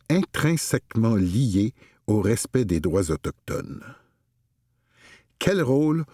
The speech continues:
ont joué les populations autochtones pendant la Première Guerre mondiale ? Les Autochtones se sont enrôlés dans les trois éléments des forces armées canadiennes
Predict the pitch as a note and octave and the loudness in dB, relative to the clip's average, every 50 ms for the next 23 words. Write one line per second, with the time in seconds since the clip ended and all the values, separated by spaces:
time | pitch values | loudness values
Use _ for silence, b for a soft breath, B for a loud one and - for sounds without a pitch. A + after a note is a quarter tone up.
0 | b b b b b - B2+ C3 A#2+ G2+ A2 C#3 C#3+ D#3+ E3 B2+ F#2+ F2+ - - | b b b b b 0 2 2 2 2 0 2 2 2 2 2 0 0 0 -2
1 | A2 - - A2+ A2 G2 G2 - - G#2+ F#2 E2+ G2 G2+ - - G2+ - _ - | -2 -2 0 0 2 2 0 0 -2 -2 0 0 -2 0 0 -2 -4 -4 _ -2
2 | D3 D3 C3+ - - F#2+ E2+ F2 G#2 A2 F2 - - - A2 A#2+ A#2 G#2 F#2 E2 | -2 0 0 0 0 0 0 2 0 0 -2 -2 -4 -2 0 0 2 2 0 0
3 | D#2 D#2 - G2 G#2 G2 F2+ E2 D#2+ F2+ E2+ D2+ - - - B1 B1 - - - | -2 -2 0 0 0 0 0 0 0 0 -2 -2 -4 -4 -4 -4 -6 -8 -12 -14
4 | - - - _ _ _ _ _ _ _ _ _ _ _ _ _ _ _ _ _ | -16 -18 -20 _ _ _ _ _ _ _ _ _ _ _ _ _ _ _ _ _
5 | B B B B B B F#2+ G2 F#2 A2+ A2 - - F#2+ - - - C#3+ D#3 F#3+ | B B B B B B -2 0 2 2 0 0 -2 -4 -4 -2 -2 0 0 2
6 | F#3+ F3 D3+ - b b b b b b b b b - - E3 D3 - F3+ F3 | 0 -2 -4 -8 b b b b b b b b b -4 -2 -2 0 0 0 0
7 | - E3 E3 D3+ C3 C#3+ C#3 C3+ C#3 C#3+ D#3+ D#3+ B2+ G#2+ G2 G2 F#2+ G2 G2 - | 0 0 -2 0 2 2 2 4 2 2 0 0 0 0 2 2 2 2 0 -2
8 | - - - C#3 C#3 A2 G2+ G2+ F2+ F#2 F2 F#2 A2+ B2+ G#2+ D#2+ D2+ D2 - - | -2 -2 0 0 2 2 2 2 2 2 2 2 2 2 2 0 -2 -4 -2 -4
9 | F#2 - - - E2+ - E2 F#2 F#2 - D3+ D#2 D2+ D#2+ F#2 F#2+ B2 C3+ D3 C#3+ | -4 -2 -2 -2 -2 0 0 -2 -2 -2 -2 -2 0 0 0 0 2 2 2 0